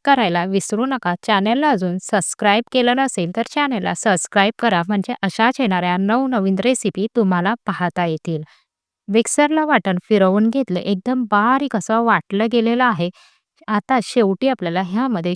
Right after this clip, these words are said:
छोटा एक चमचा बेसन घालून घ्यायचंय. बेसन जास्त घालायचं नाही. एक चमचा बेसन घालून मिक्सर फक्त एकदाच फिरवून घ्यायचं. असं बेसन घालून मिक्सर एकदाच फिरवून घेतला, बेसनच्या अजिबात गुठळा होत नाही. मी बेसन वापरलेलं आहे,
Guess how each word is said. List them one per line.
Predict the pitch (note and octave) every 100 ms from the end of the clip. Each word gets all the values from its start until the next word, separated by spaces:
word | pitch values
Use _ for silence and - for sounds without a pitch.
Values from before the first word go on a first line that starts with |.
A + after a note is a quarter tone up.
| -
छोटा | - A3 G3+ B3+ -
एक | A#3 B3 -
चमचा | - B3+ F#3 - G#3 B3 G3
बेसन | G#3 F#3 A3 A3
घालून | A3 G#3 A3
घ्यायचंय. | A3 B3+ F#3+ F#3 F3+
बेसन | A3 G#3 - B3
जास्त | A#3+ F#3+ -
घालायचं | G#3+ G3+ D#3+ E3 G3+ G3+
नाही. | E3+ E3+ E3 _ _ _ _ -
एक | A3 C4+ -
चमचा | C#4 G3 - F#3+
बेसन | F#3 G3 F3+ G#3 A3+
घालून | B3 A3+ E3+ G3
मिक्सर | G#3+ - C4+ C4 -
फक्त | A#3+ -
एकदाच | C4+ G3 G#3 F3+ G#3+ A3+ -
फिरवून | G#3 G3 G#3+ G#3+
घ्यायचं. | A#3+ A3 D#3+ E3+ -
असं | G3+ - B3
बेसन | G3 E3+ G#3+ A#3
घालून | A#3 E3 E3+
मिक्सर | G3+ - - C4+
एकदाच | G3 G3 F#3 A3+ -
फिरवून | G3+ F#3+ F#3 G#3
घेतला, | C4 A#3 E3+ E3+
बेसनच्या | F#3+ - B3+ B3 B3
अजिबात | F#3+ - A3+ G#3 E3
गुठळा | G#3+ - A3+ A#3
होत | A#3 A#3
नाही. | A#3+ F3 F3+ _ -
मी | A#3+ B3+
बेसन | G#3+ F3+ - A#3
वापरलेलं | B3 F#3+ G3+ G#3+ A#3+
आहे, | C#4+ G#3+ D#3+